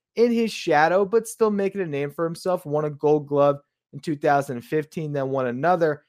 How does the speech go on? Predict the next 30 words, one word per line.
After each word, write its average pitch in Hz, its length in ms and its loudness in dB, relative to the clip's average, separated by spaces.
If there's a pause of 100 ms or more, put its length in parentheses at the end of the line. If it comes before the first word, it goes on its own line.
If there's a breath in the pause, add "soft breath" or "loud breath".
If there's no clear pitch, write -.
(140)
in 139 80 -10
two 147 180 -4
thousand 131 420 0
sixteen, 143 460 -8
which 127 140 -10
was 120 120 -10
his 120 160 -10
real 143 380 2 (280 soft breath)
breakout 143 640 0
season. 127 420 -8
The 131 80 -6
first 156 360 0
time 147 340 -2 (260)
he 165 120 -4
got 165 300 4
out 170 200 4
from 156 160 -4
behind 147 440 0
that 139 180 -2
shadow 139 380 0
from 135 200 -8
Andrew 131 280 -6
McCutchen 127 560 -4
and 120 140 -4 (280 soft breath)
really 170 180 4
made 170 200 2
a 151 40 2
name 147 280 -4
for 120 200 -6
himself, 139 560 0